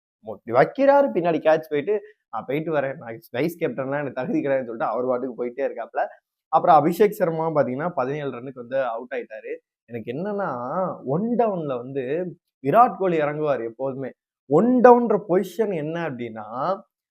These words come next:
அது ஒரு தரமான பொசிஷன். அதாவது, இதுக்கப்புறம் பேட்ஸ்மேன் வந்து உடனே விக்கெட் போனாலுமே, கொஞ்ச நேரம் கழிச்சு விக்கெட் போனாலுமே,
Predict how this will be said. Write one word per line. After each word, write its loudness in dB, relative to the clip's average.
அது 2
ஒரு -2
தரமான 2
பொசிஷன். -4
அதாவது, 0
இதுக்கப்புறம் -4
பேட்ஸ்மேன் 2
வந்து -6
உடனே -2
விக்கெட் -8
போனாலுமே, -8
கொஞ்ச 4
நேரம் 6
கழிச்சு -2
விக்கெட் -6
போனாலுமே, -8